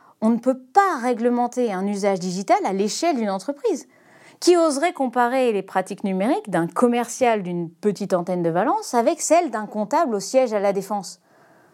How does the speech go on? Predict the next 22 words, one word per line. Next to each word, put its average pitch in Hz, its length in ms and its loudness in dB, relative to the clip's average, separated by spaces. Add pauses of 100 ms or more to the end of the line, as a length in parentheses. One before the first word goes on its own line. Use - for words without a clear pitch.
Non. 349 240 4 (640)
Quand 180 220 -2
on 190 80 -2
crée 330 300 2
une 208 180 0
réelle 214 380 0
charte, 320 480 -2
alors 160 200 -6
moi 190 140 -2
j'appelle 175 280 -6
ça 220 360 0
la 156 140 -6
charte 220 320 -2
entre 233 300 0
nous, 330 340 0 (100)
en - 60 -20
fait 285 240 -2
on 196 40 -4
fait 170 140 -12
ça 294 180 -4
par 254 200 0
équipe, 262 320 -6